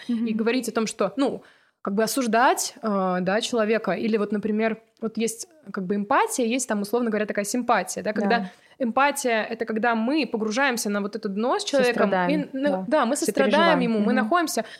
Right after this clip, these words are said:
Speaker 2: да, и нам надо встретиться со своей такой уязвимой частью,
Speaker 1: Мгм.
Speaker 2: да, со своим отсутствием смысла для того, чтобы быть рядом с таким человеком.
Speaker 1: Мгм. Вау.
Speaker 2: Это гораздо сложнее, чем просто со стороны сказать: «Ой, да не грусти, ой, да все наладится».
Speaker 3: Мгм.
Speaker 2: А,
Speaker 1: Мгм.
Speaker 2: но это вот, вот эта со стороны взгляд, когда мы
Speaker 1: Мгм.
Speaker 2: такие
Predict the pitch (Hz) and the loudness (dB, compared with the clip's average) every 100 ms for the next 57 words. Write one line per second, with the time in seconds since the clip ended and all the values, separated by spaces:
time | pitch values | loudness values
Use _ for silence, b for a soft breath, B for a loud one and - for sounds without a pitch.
0 | B - 254 320 330 247 277 285 269 - | B -4 2 2 2 2 2 0 0 -2
1 | 302 311 262 240 240 240 277 302 254 233 | -2 -2 -4 -4 -2 0 2 2 0 0
2 | 220 208 233 214 - 240 247 247 240 240 | 0 0 -2 -2 2 2 4 2 2 0
3 | - 240 254 233 262 - 226 - 247 302 | -2 -2 -2 -2 -4 -4 -4 0 0 0
4 | 269 196 185 B B - 220 240 240 208 | 0 0 -2 B B -4 -2 -2 0 -2
5 | 254 233 214 190 180 202 190 - 202 202 | -2 0 -2 -2 -6 -8 -8 -4 -2 0
6 | 214 202 196 202 - 208 208 262 269 330 | 0 -2 -4 -10 -12 -4 -2 2 2 2
7 | 285 269 247 220 285 330 294 254 240 240 | 2 0 0 2 2 2 0 -2 0 -2
8 | 240 240 233 240 247 247 220 311 262 262 | -2 -4 -2 -2 0 -2 0 2 2 0
9 | 269 285 - 359 392 277 233 240 254 262 | 0 -2 -2 -2 2 2 2 0 0 2
10 | 233 190 - - 185 214 208 208 240 208 | 2 0 -6 -8 -4 -2 -2 -2 -2 0
11 | 214 226 302 302 226 240 - 240 262 247 | 0 2 2 2 0 -2 -4 -2 -2 -4
12 | 262 - 254 277 392 254 247 247 233 214 | -4 -2 0 0 0 0 2 2 0 -2
13 | 202 220 214 214 214 220 | 0 0 0 -2 -2 -2